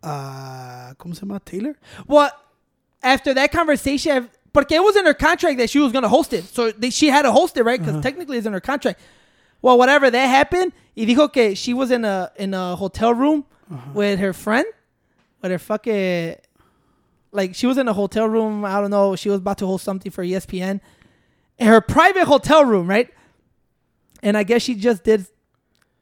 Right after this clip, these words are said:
Speaker 2: Did she say, did something, right? That E S P N had lines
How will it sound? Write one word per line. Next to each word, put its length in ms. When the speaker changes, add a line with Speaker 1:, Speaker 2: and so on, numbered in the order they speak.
Speaker 2:
Did 120
she 140
say, 180
did 300
something, 400
right? 260
That 280
E 140
S 80
P 200
N 120
had 220
lines 380